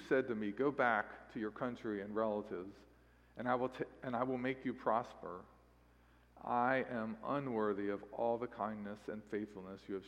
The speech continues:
shown your servant. Save me from the hand of my brother."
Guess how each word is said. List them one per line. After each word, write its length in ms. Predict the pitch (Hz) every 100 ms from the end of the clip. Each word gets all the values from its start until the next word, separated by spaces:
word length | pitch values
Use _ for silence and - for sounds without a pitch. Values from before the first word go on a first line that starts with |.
| -
shown 240 | 104 101
your 140 | 95 92 -
servant. 340 | 87 87 87 - - - _ _ - - - - - - - -
Save 360 | 139 151 147
me 340 | 127 123 123 120 - - - -
from 380 | 113 104 104 104 -
the 60 | 107
hand 360 | 110 101 104
of 100 | 98
my 140 | 101 95
brother." 380 | 98 92 87